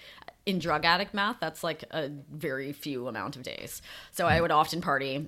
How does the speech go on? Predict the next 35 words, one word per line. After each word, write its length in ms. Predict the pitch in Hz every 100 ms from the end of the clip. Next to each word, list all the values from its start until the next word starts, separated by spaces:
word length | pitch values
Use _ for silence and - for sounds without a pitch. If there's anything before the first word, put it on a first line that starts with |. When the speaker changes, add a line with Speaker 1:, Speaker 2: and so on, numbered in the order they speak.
| -
Speaker 1:
and 120 | 175
then, 220 | 143 156 151
like, 280 | 151 110 -
be 160 | 156
up 160 | 139 131
still 280 | - 135 110
and 80 | 139
be 60 | 113
like, 140 | 107
"Fuck, 260 | - 98 -
on 60 | 101
a 20 |
scale 220 | - 104
of 80 | 87
one 140 | 139 101
to 60 | 139
ten, 260 | - 101
like, 160 | 73 -
how 220 | - 60
bad 200 | 69 65
do 100 | - 85
I 80 |
feel 200 | - 87
right 200 | 78 52
now?" 240 | 58 57 - - _ -
<laughs> 460 | 180 220 214 262 -
And 200 | 202 185
then, 140 | 151
like, 260 | 147 - -
pull 180 | 131 92
it 60 |
off. 220 | 76 - - - - - -
Speaker 2:
Right. 180 | - - - -
Speaker 1:
But 260 | 196 214 - - - _
at 200 | 240 302